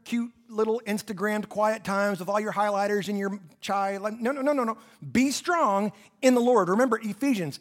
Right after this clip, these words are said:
in Christ is the theme. Twenty-seven times we are told we have union with Christ and position in Christ. Be strengthened in the Lord. He is the position of our strength. He's also the source of our strength.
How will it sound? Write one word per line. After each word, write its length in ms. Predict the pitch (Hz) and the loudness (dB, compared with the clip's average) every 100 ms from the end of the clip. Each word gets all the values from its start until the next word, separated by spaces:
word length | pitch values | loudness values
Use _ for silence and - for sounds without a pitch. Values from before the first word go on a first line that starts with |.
| - | 0
in 200 | 262 247 | 0 0
Christ 400 | - 240 202 196 | 0 2 2 0
is 100 | 160 | -4
the 100 | 160 | -4
theme. 360 | 156 165 107 - - - _ | -4 -4 -6 -14 -20 -20 _
Twenty-seven 840 | - 233 262 285 254 - 233 220 | 0 2 2 2 2 2 2 2
times 380 | 180 214 208 165 | 0 0 0 -2
we 80 | 190 | -4
are 60 | |
told 220 | 170 196 185 | -4 -4 0
we 80 | |
have 200 | 175 156 | 0 -2
union 480 | 139 208 269 233 180 | 0 2 4 4 0
with 220 | 147 269 | 0 -2
Christ 420 | - 262 262 262 - - | 0 0 0 -2 -6 -12
and 120 | 190 | -8
position 500 | 196 190 226 226 220 208 - - | -4 -2 -2 -2 -4 -6 -12 -2
in 220 | 226 220 | 0 0
Christ. 460 | - 151 139 147 | -2 -2 -2 -6
Be 200 | 127 285 | 0 2
strengthened 880 | 294 - - 330 349 - - 180 196 196 - - - _ _ | 0 -4 -2 0 0 -2 -2 -2 -2 -6 -14 -20 -20 _ _
in 220 | 233 226 | 0 2
the 80 | 202 | 2
Lord. 440 | 190 196 156 101 - _ _ _ _ _ _ _ _ _ _ | 2 2 0 -6 -14 _ _ _ _ _ _ _ _ _ _
He 240 | - 208 226 | -2 -2 0
is 140 | 160 | -4
the 100 | 131 | -6
position 840 | - 165 143 196 294 - 196 147 120 - | -8 -8 -2 0 0 0 -2 -4 -6 -10
of 120 | 170 156 | -6 -2
our 120 | 147 | -2
strength. 340 | - 165 165 | -2 -4 -4
He's 140 | 175 - | -6 -4
also 360 | 190 202 - | -2 -2 -4
the 140 | 180 175 | -6 -6
source 760 | - - 269 254 160 - - _ _ | -8 -4 -2 -2 -4 -10 -14 _ _
of 100 | 160 156 | -6 -4
our 80 | |
strength. 320 | 143 - 147 | -4 -4 -6